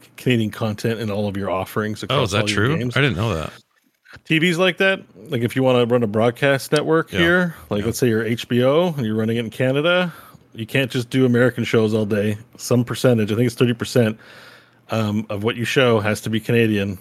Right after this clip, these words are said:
Speaker 1: and that kind of explains why maybe you see Letterkenny up there sometimes or something like, like,
Speaker 2: Hmm.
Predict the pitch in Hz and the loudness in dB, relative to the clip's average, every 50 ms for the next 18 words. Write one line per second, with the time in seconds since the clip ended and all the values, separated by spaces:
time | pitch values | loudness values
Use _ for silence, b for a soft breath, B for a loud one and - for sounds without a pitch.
0 | - 104 104 101 101 101 101 110 - - - 110 107 107 107 - - - 120 110 | -10 -10 -8 -6 -4 -4 -6 -6 -8 -6 -6 -4 -2 -2 -4 -4 -6 -6 -4 -2
1 | 110 107 104 104 104 101 104 104 101 101 107 104 107 107 101 98 - - 110 107 | -2 -2 -2 -4 -4 -4 -2 -2 -2 -2 -2 -2 -2 -4 -4 -6 -6 -6 -6 -4
2 | 101 98 104 117 110 - 135 135 127 120 117 120 117 101 104 - - 101 104 104 | -4 -2 -4 -4 -2 0 0 2 2 2 2 0 0 -2 -4 -4 -4 -4 -4 -2
3 | - 113 107 101 - 113 107 107 110 110 107 104 98 95 95 - 127 110 107 117 | -2 -2 -2 0 0 0 0 0 0 0 0 0 -2 -2 0 0 0 0 2 2
4 | 117 101 113 107 104 98 - _ _ B B B B B B B B B B 120 | 0 2 0 0 -2 -4 -6 _ _ B B B B B B B B B B -4
5 | 117 104 90 | -4 -4 -4